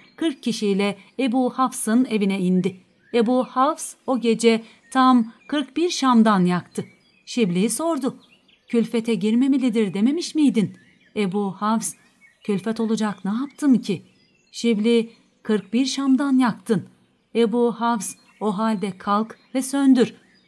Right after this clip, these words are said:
Bunun üzerine Şibli kalkıp mumları söndürmek için uğraştı.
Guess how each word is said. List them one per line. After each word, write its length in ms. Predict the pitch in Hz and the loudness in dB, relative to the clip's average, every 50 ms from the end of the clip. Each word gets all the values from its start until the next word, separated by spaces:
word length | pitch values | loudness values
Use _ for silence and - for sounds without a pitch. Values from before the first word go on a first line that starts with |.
| _ _ _ _ | _ _ _ _
Bunun 240 | - 233 247 262 262 | -2 2 4 4 4
üzerine 540 | 240 220 - 214 208 202 208 208 202 196 196 - _ _ _ | 2 2 0 -2 0 0 0 0 0 -2 -4 -10 _ _ _
Şibli 520 | - - 247 233 196 202 226 254 269 262 | -8 -2 -2 -2 0 0 0 0 -2 -4
kalkıp 460 | - 240 226 208 196 - 214 208 208 - _ _ _ _ - | -4 -6 -6 -6 -4 -4 -4 -4 -4 -6 _ _ _ _ 0
mumları 480 | 208 226 233 233 226 226 226 226 240 | 2 4 6 6 6 6 4 2 0
söndürmek 580 | 226 - 214 208 214 208 220 220 233 254 233 - | -2 -4 -2 -2 0 0 0 0 0 -2 -2 -4
için 240 | 214 - - 202 190 | -6 -6 -4 -4 -4
uğraştı. 520 | 190 190 190 202 190 - - - - 190 | -4 -4 -4 -4 -4 -6 -6 -8 -10 -12